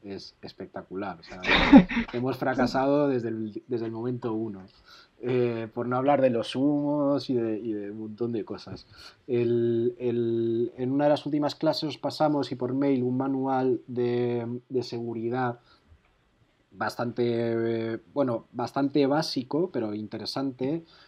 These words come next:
Pero hoy hemos estado mirando este mediodía, Sos y yo, el manual de, de seguridad de Frontline Defenders, que es brutal. Manual sobre seguridad, pasos prácticos para defensores, defensoras de derechos humanos en riesgo.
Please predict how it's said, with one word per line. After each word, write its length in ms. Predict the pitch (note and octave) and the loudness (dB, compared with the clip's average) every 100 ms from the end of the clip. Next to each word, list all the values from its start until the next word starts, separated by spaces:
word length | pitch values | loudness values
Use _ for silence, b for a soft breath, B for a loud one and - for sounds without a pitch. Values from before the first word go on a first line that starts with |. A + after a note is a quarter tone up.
| b - | b -4
Pero 180 | B2+ C3 | 0 2
hoy 100 | C3+ | 2
hemos 180 | C#3 C3 | 0 -2
estado 260 | - D3 | 0 2
mirando 460 | C#3+ C#3 C#3 C3+ C3+ | 2 0 0 -2 -4
este 200 | C3 C#3 | -4 -6
mediodía, 360 | C3+ C3 C3 B2 | -4 -2 -2 -4
Sos 220 | - - | -8 -6
y 60 | B2 | -2
yo, 140 | B2+ | -2
el 60 | B2 | -2
manual 420 | B2 B2+ B2 A#2+ | -2 -2 0 0
de, 580 | A#2+ A#2+ A#2+ A#2 A#2 - | 0 0 0 -2 -6 -10
de 180 | B2+ A#2+ | -6 -6
seguridad 880 | - A#2+ A#2 A#2 A2+ A2 A2+ A#2+ A#2 | -4 -6 -6 -6 -8 -8 -6 -6 -6
de 160 | A#2 A2 | -8 -10
Frontline 460 | - A#2+ A#2 A#2+ A#2 | -8 -10 -8 -8 -10
Defenders, 520 | - A#2+ A#2 A2+ - - | -10 -8 -8 -10 -12 -8
que 140 | A2+ | -6
es 280 | A2+ - - | -6 -8 -14
brutal. 560 | A#2 A2+ A2 D3 D3+ D3+ - B B B B - | -10 -8 -4 0 2 2 -4 B B B B -8
Manual 380 | A#2+ A#2 B2+ B2+ | -6 -2 -2 2
sobre 200 | C#3 C3 | 0 0
seguridad, 560 | C#3+ C3 C3 D3 D3 - | -2 -2 2 2 2 0
pasos 260 | B2 - | -8 -8
prácticos 460 | - C3+ - B2 B2 | -8 -10 -8 -10 -6
para 220 | B2 A#2+ | -4 -4
defensores, 520 | A#2+ A#2+ A2+ B2+ A#2+ | -4 -8 -10 -8 -8
defensoras 540 | B2 B2 A#2 C3 A#2+ A2 | -8 -10 -10 -6 -6 -6
de 60 | |
derechos 340 | G#2+ G#2+ A2 - | -8 -10 -12 -10
humanos 320 | A#2+ A#2 - | -6 -6 -6
en 140 | A#2 | -10
riesgo. 640 | - A#2+ C#3 C3+ D3 F3+ | -6 -2 -2 0 -2 -2